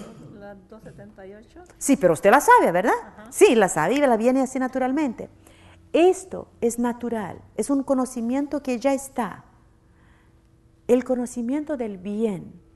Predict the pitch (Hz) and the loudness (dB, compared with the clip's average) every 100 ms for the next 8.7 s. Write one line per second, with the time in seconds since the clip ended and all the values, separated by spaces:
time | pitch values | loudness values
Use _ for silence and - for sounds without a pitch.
0 | - 196 214 214 202 214 233 311 320 262 | -8 -8 -4 -6 -6 -6 -2 -2 -2 -2
1 | 226 208 165 165 185 170 - - _ - | -2 -4 -8 -8 -8 -8 -14 -20 _ -16
2 | - 202 - 214 208 226 269 285 233 208 | -8 -6 -4 -4 -6 -4 -4 -2 -4 -6
3 | 202 190 175 240 254 196 - _ _ - | -6 -10 -4 -4 -4 -8 -18 _ _ -2
4 | 254 233 - - 190 170 - 117 - - | -2 -2 -10 -10 -8 -10 -14 -20 -20 -20
5 | - _ - _ _ _ _ - 214 254 | -20 _ -20 _ _ _ _ -4 0 0
6 | - - 254 240 196 170 180 - 175 160 | -2 -4 -2 -2 -6 -8 -10 -6 -6 -6
7 | 214 226 214 160 - 226 233 220 - 180 | -6 -6 -4 -8 -6 -4 -4 -6 -8 -12
8 | 170 156 170 180 170 - | -12 -14 -14 -14 -14 -16